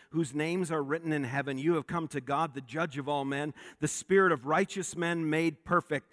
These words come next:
to Jesus, the mediator of a new covenant, and to the sprinkled blood of Christ that speaks a better word than the blood of Abel. You see, Abel was killed by his brother, listen to me,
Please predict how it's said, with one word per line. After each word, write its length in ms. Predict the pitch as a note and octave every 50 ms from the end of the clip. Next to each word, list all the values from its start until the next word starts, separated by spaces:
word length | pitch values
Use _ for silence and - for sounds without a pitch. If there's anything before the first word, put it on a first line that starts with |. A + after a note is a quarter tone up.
| - - - _ -
to 120 | - E3+
Jesus, 560 | D3 A#2+ - C#3 F3+ G#3 G3+ E3 E3 G3+ D#3+
the 160 | - - F3 D#3+
mediator 680 | D3+ D3 E3 F#3+ G3+ G3 G3 F#3 F#3 E3+ F3+ F3 E3+
of 140 | D3+ C#3+ C#3+
a 80 | C#3+
new 240 | C3+ C#3+ F3+ G#3 G#3
covenant, 480 | - - G3 E3+ D3+ D#3+ D3+ D3+ D#3 - - - - -
and 140 | - D3 D#3
to 100 | D3 E3+
the 140 | D#3+ D#3+ D3+
sprinkled 580 | - - - - F#3 G3 F#3 F#3+ F#3+ F3+ D#3 B2
blood 220 | D#3 E3+ F3+ E3+
of 100 | E3 C#3
Christ 400 | - - E3 E3+ F3+ F#3+ - -
that 140 | E3 D3+ -
speaks 400 | - - - G3 G3 D#3+ - -
a 60 | D3
better 320 | C3 - F3 F3 F3+ F#3
word 380 | F#3 E3+ E3 F3 E3+ D3+ C#3+ C3
than 140 | C#3 D3 C#3
the 100 | C3+ B2
blood 240 | G#2+ C#3 C#3 C3+ C3
of 140 | C3 B2
Abel. 360 | B2+ B2 A#2+ G#2+ A2+ A2+ A2 A2 _ _ _ _ _ _ _ _ _ _ _ _ _ _ _ _ _ _ _ _ _ _ _ _ _ _
You 100 | - C3+
see, 200 | - - F#3 G3+
Abel 320 | F#3 F#3 G3 G3+ F#3 F#3+ F3+
was 140 | E3 D3 -
killed 340 | - - G3+ G3+ G3 F#3
by 160 | D#3 F3+ E3 D3+
his 220 | D#3+ D3+ C3 A#2
brother, 400 | G#2+ C#3+ D#3+ D#3+ D#3+ D3 C#3 C3
listen 260 | C3 D3 C#3 - D#3+
to 80 | D#3+ D3
me, 300 | C3+ C3+ C3 C3+ C#3